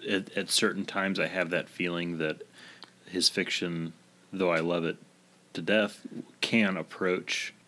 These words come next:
cheesy for me, and I had said that, like, almost in, like, a Hallmarky way. Not totally. That was just, like, the, the lazy description I think that I came up with, and I think that maybe that, what, what you just described, is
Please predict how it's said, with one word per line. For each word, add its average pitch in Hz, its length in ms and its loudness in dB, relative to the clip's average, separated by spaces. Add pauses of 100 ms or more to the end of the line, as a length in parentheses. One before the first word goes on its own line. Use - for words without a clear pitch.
(160)
cheesy 120 400 8
for 117 260 4
me, 123 240 0
and 98 180 2
I 92 100 4
had 87 180 -2
said 95 140 -2
that, 92 100 0
like, 87 160 0
almost 90 280 0
in, 92 80 -2
like, 90 160 -4
a 90 40 -4
Hallmarky 95 580 0
way. 92 320 6
Not 92 320 0
totally. 85 400 4
That 85 120 2
was 87 120 2
just, 85 200 -2
like, 82 200 -8
the, 76 160 -4 (400)
the 92 100 6
lazy 90 480 6
description 92 560 0
I 85 60 4
think 90 180 -4
that 82 120 0
I 78 60 2
came 90 280 -4
up - 180 -2
with, 87 160 -4
and 85 80 -6
I 82 60 -2
think 92 400 -4
that 78 100 -8
maybe 82 420 -2
that, 92 420 6
what, 98 200 0
what 95 220 2
you 95 80 0
just 90 200 -2
described, 85 540 0
is 107 440 6